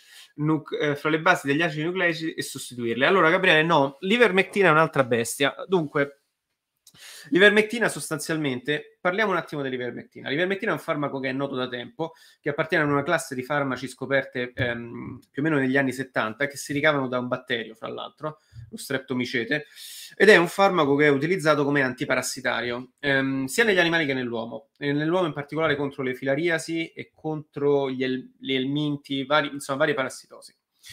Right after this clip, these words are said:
E, è una grossa molecola, e quello che fa, eh, le filariasi sono dei vermi, sono delle infezioni da vermi, per capirci, che sono molto diffuse in Africa, per esempio, ehm, alcune anche in India.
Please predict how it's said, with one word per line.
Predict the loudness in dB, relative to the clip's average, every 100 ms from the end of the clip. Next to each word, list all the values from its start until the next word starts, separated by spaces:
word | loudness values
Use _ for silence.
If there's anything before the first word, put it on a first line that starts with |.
| -16 -16 -16 -14 2
E, | 4 6
è | 6
una | 6
grossa | 6 2 2 -2
molecola, | 0 0 0 -2 -4 -8 -10
e | 0
quello | 2
che | 2
fa, | 2 4 4 4 2 -2 -2 0 0 0 -2 -2 -4
eh, | -2
le | -2
filariasi | 2 4 4 0
sono | -4 -2
dei | -2
vermi, | 0 0 -2 -8
sono | -10
delle | -6 -6
infezioni | -6 -10 -8 -6
da | -6
vermi, | -6 -8 -16
per | -20 -20
capirci, | -20 -20 -18
che | -16
sono | -10 -8
molto | -6 -8
diffuse | -14 -16 -14
in | -12
Africa, | -12 -14 -16
per | -16 -18
esempio, | -20 -20 -18 -20 -8
ehm, | -6 -6 -6
alcune | -10 -6 -6
anche | -6 -6
in | -8
India. | -10 -18